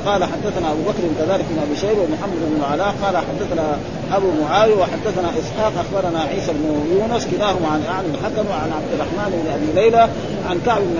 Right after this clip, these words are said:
عجرة عن، عن بلال أن رسول الله صلى الله عليه وسلم، كذلك هنا حديث عن بلال، يعني فإيه جملة من الصحابة، حتى قال: "سبعين من أصحاب رسول الله صلى الله عليه وسلم الذي روى عنه". وفي حديث عيسى: "حدثني الحكم حدثني بلال وحدثني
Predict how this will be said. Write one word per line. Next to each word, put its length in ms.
عجرة 260
عن، 100
عن 180
بلال 320
أن 80
رسول 460
الله 180
صلى 140
الله 80
عليه 60
وسلم، 220
كذلك 360
هنا 180
حديث 240
عن 200
بلال، 320
يعني 180
فإيه 280
جملة 200
من 120
الصحابة، 360
حتى 340
قال: 120
"سبعين 340
من 200
أصحاب 220
رسول 260
الله 160
صلى 120
الله 80
عليه 40
وسلم 200
الذي 260
روى 140
عنه". 440
وفي 240
حديث 260
عيسى: 240
"حدثني 480
الحكم 260
حدثني 380
بلال 320
وحدثني 680